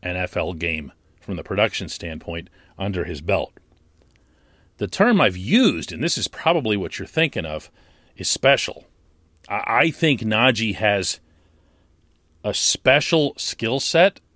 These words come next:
I think he's got special vision, special awareness, and a special competitive streak, all of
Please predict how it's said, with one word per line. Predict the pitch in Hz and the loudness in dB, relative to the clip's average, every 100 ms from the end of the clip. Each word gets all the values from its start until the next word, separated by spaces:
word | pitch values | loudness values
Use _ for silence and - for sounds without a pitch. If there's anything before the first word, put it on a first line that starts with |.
| _ _ _ _ _ _ _ _ _ _ _ | _ _ _ _ _ _ _ _ _ _ _
I | 110 113 | 0 0
think | 135 98 | -2 -4
he's | - 117 - | -6 -8 -6
got | 110 95 - | -6 -6 -6
special | - - - 127 - - 87 | -4 -4 -2 -2 0 -4 -6
vision, | 78 85 120 - 151 | -8 -6 -6 -6 -8
special | 147 - - 127 120 - 113 - | -6 -6 -4 -4 -4 -4 -6 -6
awareness, | 82 76 87 110 147 156 - - - _ _ _ _ _ _ | -10 -6 -6 -4 -4 -4 -6 -8 -12 _ _ _ _ _ _
and | - | -14
a | 85 | -10
special | - - 120 123 - 104 | -10 -6 -4 -2 -2 -4
competitive | - 117 - - 123 104 80 | -8 -6 -6 -2 0 0 -4
streak, | - - 82 69 - _ - | -8 -12 -12 -14 -18 _ -4
all | 131 160 110 | -2 0 -4
of | 64 - | -6 -16